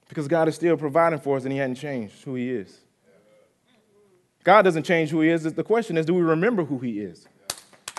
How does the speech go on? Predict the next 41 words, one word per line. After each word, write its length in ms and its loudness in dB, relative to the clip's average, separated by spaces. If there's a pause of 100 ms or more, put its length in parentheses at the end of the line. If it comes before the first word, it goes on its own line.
(760)
Do 100 2
we 120 2
remember 420 4
who 160 -2
he 300 4
is 440 2 (420)
from 280 4
the 60 4
beginning? 440 2 (500)
Over 140 4
the 40 6
last 240 8
five 240 12
years, 180 8
he 120 4
hasn't 340 8
changed. 400 4
If, 160 6
if, 260 2
if 160 8
our 140 10
mindset, 460 10
if 80 6
our 120 8
expectation 800 6
on 140 6
him 240 6 (240)
has 320 10
changed, 280 6
we 80 8
have 140 8
to 100 6
understand 360 6
it 80 8
is 100 2
because 420 6
we 220 2
are 60 4
not 220 10
remembering 580 2
who 400 0